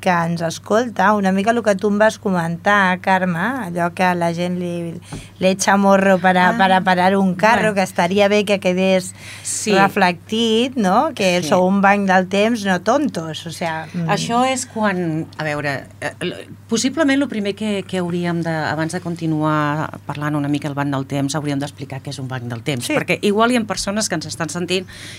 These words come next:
Speaker 2: i es diuen: "Molt bé, però, però
Speaker 1: Sembla
Speaker 2: què és
Speaker 1: perfecte.
Speaker 2: realment un banc del temps?", estan sentint. Llavors, mm, és perquè en aquest punt és quan nosaltres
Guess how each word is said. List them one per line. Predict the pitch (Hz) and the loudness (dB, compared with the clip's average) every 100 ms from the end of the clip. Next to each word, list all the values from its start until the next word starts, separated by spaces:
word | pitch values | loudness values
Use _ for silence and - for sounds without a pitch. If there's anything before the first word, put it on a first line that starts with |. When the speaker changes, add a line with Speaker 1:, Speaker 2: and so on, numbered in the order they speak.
| - | -8
Speaker 2:
i | - 170 | -2 -2
es | 151 | 0
diuen: | 156 151 | 0 0
"Molt | 131 | 0
bé, | 135 | 0
però, | 262 262 196 | 0 0 -4
però | 175 180 | -2 -2
Speaker 1:
Sembla | 160 190 | 0 4
Speaker 2:
què | 233 | 4
és | 220 | 4
Speaker 1:
perfecte. | 185 | 2
Speaker 2:
realment | 175 165 170 190 240 | 2 4 4 6 6
un | 208 165 | 6 4
banc | 160 151 | 4 2
del | 151 170 | 0 2
temps?", | 330 208 | 2 2
estan | - 180 | 0 -2
sentint. | 180 175 175 170 - - - - - | -2 -4 -4 -8 -12 -18 -20 -10 -2
Llavors, | 214 269 262 | 2 2 2
mm, | 247 233 202 - - | 2 2 0 -4 -4
és | 214 | -2
perquè | 269 247 226 - - | -2 0 -2 -2 -6
en | 180 170 | 0 0
aquest | 156 240 - | 2 -2 0
punt | 277 247 | 2 4
és | 233 | 2
quan | - 190 | 0 -2
nosaltres | 170 180 175 196 - | 0 0 0 -2 -4